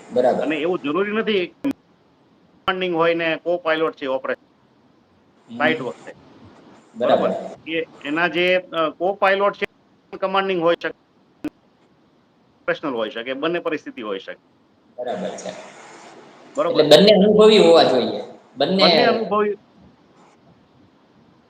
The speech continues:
Speaker 2: નથી કે ભાઈ કો-પાયલોટ ક્યાંક, અ, પેલા,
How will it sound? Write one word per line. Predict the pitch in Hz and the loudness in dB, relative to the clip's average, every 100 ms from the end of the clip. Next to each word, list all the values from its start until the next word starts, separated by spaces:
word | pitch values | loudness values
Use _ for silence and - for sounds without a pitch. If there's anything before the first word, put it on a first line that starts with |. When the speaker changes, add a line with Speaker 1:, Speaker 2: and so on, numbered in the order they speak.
| _ _ _ _ _ _ _ _ _ _ _ _ | _ _ _ _ _ _ _ _ _ _ _ _
Speaker 2:
નથી | 180 175 | -10 -6
કે | 180 | -4
ભાઈ | 170 | -6
કો-પાયલોટ | - 170 175 165 175 170 | -4 -4 0 0 0 -4
ક્યાંક, | 165 - _ _ _ _ - | -8 -10 _ _ _ _ -8
અ, | - _ _ _ _ _ _ 160 | -8 _ _ _ _ _ _ -10
પેલા, | - 156 156 151 147 | -6 0 2 2 0